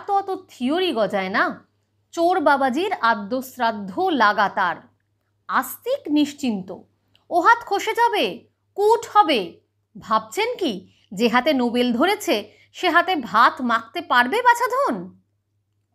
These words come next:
পণ্ডিত ঘেন্নায় মরে যেই বলেছেন, "ছ্যা ছ্যা, সোনা নে, দানা নে, ন্যূনতম একটা এডুকেশন নেই ছোড়ার।" ফেমিনিস্ট স্টাইল ভরে কেশে কুশে, "হুম, কি করে জানলেন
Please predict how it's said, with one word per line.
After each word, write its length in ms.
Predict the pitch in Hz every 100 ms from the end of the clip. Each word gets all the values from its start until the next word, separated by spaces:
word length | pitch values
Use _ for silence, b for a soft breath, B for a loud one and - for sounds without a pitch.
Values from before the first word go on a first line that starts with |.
| _
পণ্ডিত 500 | 302 330 359 427 415
ঘেন্নায় 580 | 226 240 262 269 320 330
মরে 400 | 240 254 302 320 B B 220
যেই 360 | 180 226 349
বলেছেন, 580 | 427 381 370 370 320 214 - b _
"ছ্যা 240 | - 381 403
ছ্যা, 220 | - 165 - _ _ _
সোনা 400 | - 208 175 165
নে, 240 | 202 381
দানা 360 | 262 190 175 185
নে, 260 | 269 480 - _ _ 285
ন্যূনতম 440 | 302 294 285 311
একটা 200 | 381 494
এডুকেশন 540 | 403 262 311 311 392
নেই 160 | 403 440
ছোড়ার।" 400 | - 523 523 - - _ _ _ _ _
ফেমিনিস্ট 600 | - 311 359 415 440 -
স্টাইল 560 | - _ 269 254 349 349
ভরে 460 | 285 339 359 370 B B _
কেশে 300 | 294 285 -
কুশে, 560 | 349 339 - 226 160 - _ _ _ _
"হুম, 520 | 277 277 240 208 262 - _ _ _ _ _ _ _
কি 140 | _ 294
করে 240 | 311 311
জানলেন 640 | 262 226 196 208 277 415